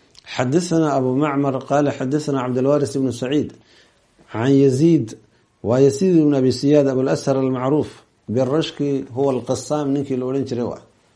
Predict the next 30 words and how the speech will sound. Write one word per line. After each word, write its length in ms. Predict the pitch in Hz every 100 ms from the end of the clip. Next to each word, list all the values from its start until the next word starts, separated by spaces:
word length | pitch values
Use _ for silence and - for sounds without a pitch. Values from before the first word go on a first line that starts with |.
| _ _ _
Waa 120 | 110
ninkaynu 380 | 139 143 135 127
soo 220 | 110 139
marnay 320 | 139 123 135 127
ee 60 |
aynu 260 | 127 131 127
lahayn 260 | 123 127 127 120
garhkiisa, 640 | 120 160 156 170 135 - 71 _ _ _ _ _ _ -
yacni 220 | 120 135
weynaan 480 | 131 139 139 165 190 170
intuu 320 | 170 - 143
ka 120 | - 151
qabo 240 | 143 135 123
dib 240 | 120 127 120
qalooc 360 | 131 143 156
ama 300 | 123 131 139 123 117
hangaro 520 | - 120 127 120 139 151
leh 140 | 139 135
ama 160 | 127 123
harre 300 | 147 127 131
ayaa 260 | 131 135
ku 120 | 117 143
baktiyey 440 | 120 - 127 127 123 - _ _
ayaynu 320 | - 123 110 85
lahayn. 180 | - _ _ _ _ _ _ _ - -
Can 340 | 92 110 143 147
Mucaada, 540 | 143 139 170 147 147 143 - 123
Mucaada 460 | 127 120 165 147 143
binti 240 | 139 123
Cabdillah, 600 | 123 123 120 127 147 135